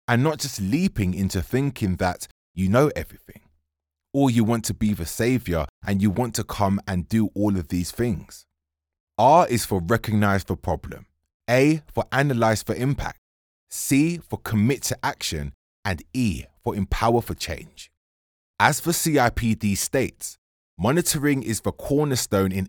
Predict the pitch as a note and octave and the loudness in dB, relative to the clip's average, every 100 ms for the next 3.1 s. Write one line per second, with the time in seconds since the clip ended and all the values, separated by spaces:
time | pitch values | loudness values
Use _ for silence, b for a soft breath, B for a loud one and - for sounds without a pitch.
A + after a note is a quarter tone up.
0 | - A2+ C#3+ D#3 - - A2+ - F#2 - | -4 -2 0 0 -2 -2 -4 -2 -6 -4
1 | D2+ C#2+ B - G2+ F#2 G2 C3 A#2 B2 | -6 -8 B -6 0 2 2 2 2 0
2 | G#2 G2+ A#2+ - G2 F#2+ G#2 A#2 A2 E2 | 0 0 -2 0 -2 -2 0 -2 -2 -4
3 | D2+ | -6